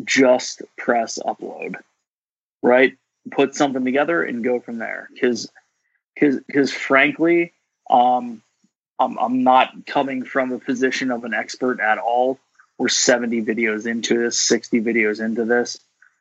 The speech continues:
Um, but I'm, I'm, I'm pretty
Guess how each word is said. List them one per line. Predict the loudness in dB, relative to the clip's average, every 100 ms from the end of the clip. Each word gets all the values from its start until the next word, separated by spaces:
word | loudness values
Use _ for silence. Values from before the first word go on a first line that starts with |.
| _ 0
Um, | 4 4 2 -2 -12 _ _ _ _ _ _ _ _ _ -16
but | 0 2 4 0 _ _ _ _ _ _ _ -2
I'm, | 0 0 -2 -4
I'm, | -4 -4
I'm | -4 -4 -4
pretty | 2 2